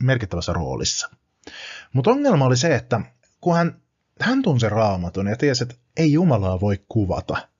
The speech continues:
Ortodokseilla kyllä on ikoneita tosi paljon, joissa on Isä Jumala kuvattuna jollakin tavalla. Mutta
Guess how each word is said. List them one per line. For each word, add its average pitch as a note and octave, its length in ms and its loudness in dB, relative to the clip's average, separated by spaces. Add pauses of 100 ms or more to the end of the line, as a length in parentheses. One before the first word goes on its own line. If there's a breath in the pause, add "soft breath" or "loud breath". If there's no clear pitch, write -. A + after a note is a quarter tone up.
(220)
Ortodokseilla D3 520 2
kyllä B2+ 140 2
on D#3 260 2
ikoneita G2 480 -4
tosi F#2+ 220 -4
paljon, F#2 220 -2
joissa F2 200 -2
on G2 160 -2
Isä A2+ 200 -2
Jumala F#2+ 300 -2
kuvattuna E2 500 -6
jollakin D2+ 340 -6
tavalla. A1 400 -10 (160)
Mutta B2+ 300 2